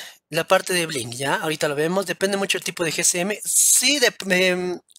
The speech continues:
el G C M, el G P R S que utilicen, el G C M G P R S depende, depen-, dependiendo al modelo que vayas a utilizar,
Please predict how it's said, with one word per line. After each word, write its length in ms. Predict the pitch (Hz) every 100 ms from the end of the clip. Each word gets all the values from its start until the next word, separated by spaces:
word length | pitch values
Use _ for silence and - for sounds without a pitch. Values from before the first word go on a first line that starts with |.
| _ -
el 440 | 160 160 160 156
G 160 | 151 208
C 140 | -
M, 120 | 220
el 300 | 208 - 160
G 120 | 160 208
P 100 | 208
R 100 | 208
S 160 | 208
que 80 | 170
utilicen, 680 | 156 156 170 208 277 294 -
el 80 | 135
G 180 | - 190
C 100 | 208
M 100 | 202
G 100 | 196
P 80 | 190
R 80 |
S 120 | 180 208
depende, 420 | 170 190 196 226
depen-, 460 | 170 151 175 160
dependiendo 460 | 156 151 175 202 220
al 80 | 190
modelo 320 | 156 170 185
que 80 | -
vayas 220 | 151 151
a 40 | -
utilizar, 500 | - 127 170 233